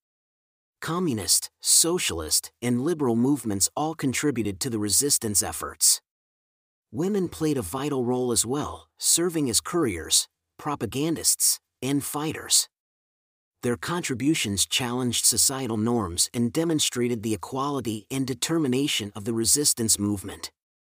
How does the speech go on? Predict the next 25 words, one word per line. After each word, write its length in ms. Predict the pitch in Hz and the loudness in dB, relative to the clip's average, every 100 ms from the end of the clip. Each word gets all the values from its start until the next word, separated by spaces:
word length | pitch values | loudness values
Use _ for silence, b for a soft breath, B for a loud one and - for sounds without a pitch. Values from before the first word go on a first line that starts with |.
| _ _ _ _ _ _ _ - | _ _ _ _ _ _ _ -6
While 180 | 131 127 | -4 -2
the 120 | 120 | -2
French 400 | - 156 180 - | -2 -2 -2 0
resistance 640 | 107 127 123 - 90 - | 2 2 2 0 0 0
fought 280 | - 135 135 | 0 -4 -4
a 60 | - | -4
covert 460 | - 175 143 113 | 0 0 2 0
war 260 | 113 127 101 | 2 2 2
within 340 | 117 123 135 | 0 0 -2
occupied 600 | 127 147 - - 117 101 | -2 -4 -4 -4 -4 -4
territory, 800 | - 147 123 - 82 82 85 - _ _ | 0 0 0 -2 -4 -4 -6 -14 _ _
the 100 | 127 | -6
tides 440 | - 175 196 190 | -4 -4 0 0
of 80 | 131 | 0
the 100 | 107 | -2
global 460 | 90 135 156 131 113 | -2 0 0 -2 -4
conflict 680 | - 147 165 - 82 - - | -2 -2 -2 -4 -8 -8 -4
were 120 | 120 | 2
slowly 580 | - - 160 180 165 127 | 4 4 2 0 0 0
turning 440 | - 147 127 110 | -2 0 2 2
in 100 | 95 | 0
favor 400 | - 147 147 123 | -2 0 2 0
of 80 | 107 | -2
the 160 | 110 | -2
Allies. 600 | 107 117 95 - - - | -2 -6 -6 -2 2 2